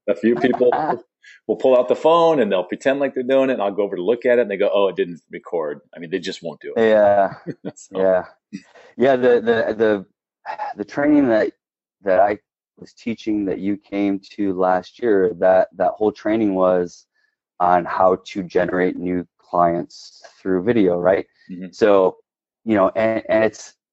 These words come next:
Speaker 2: it's a big part of our industry right now. And there's so many different, you, you know, there's YouTube and Insta, all these free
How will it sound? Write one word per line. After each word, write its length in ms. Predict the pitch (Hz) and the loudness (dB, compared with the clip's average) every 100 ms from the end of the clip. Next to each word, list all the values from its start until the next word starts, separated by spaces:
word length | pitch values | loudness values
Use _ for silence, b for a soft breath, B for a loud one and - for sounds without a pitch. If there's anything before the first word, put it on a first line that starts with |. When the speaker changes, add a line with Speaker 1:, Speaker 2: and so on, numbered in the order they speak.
| _ | _
Speaker 2:
it's 120 | - | -6
a 60 | 117 | -4
big 240 | 98 101 | -2 -2
part 180 | - 101 | 0 0
of 80 | 101 | 0
our 140 | 104 104 | 0 2
industry 340 | 151 170 95 | 2 0 -6
right 160 | 85 - | -8 -12
now. 160 | - - _ | -20 -20 _
And 180 | 101 98 | -2 2
there's 200 | 104 98 | 2 0
so 320 | - - 110 | -4 -4 0
many 180 | 104 113 | 2 2
different, 400 | 101 101 107 101 | 2 -2 -2 -6
you, 160 | 92 104 | -4 -6
you 120 | 98 | -6
know, 160 | 87 - | -10 -10
there's 160 | 90 85 | -14 0
YouTube 440 | 135 - 113 95 | 0 0 -4 -4
and 100 | 92 | -2
Insta, 300 | 107 - - - B B | -2 -4 -20 -20 B B
all 120 | 131 | 0
these 260 | 143 147 - | 2 2 0
free 680 | - - 131 131 127 127 | -16 -2 2 4 4 2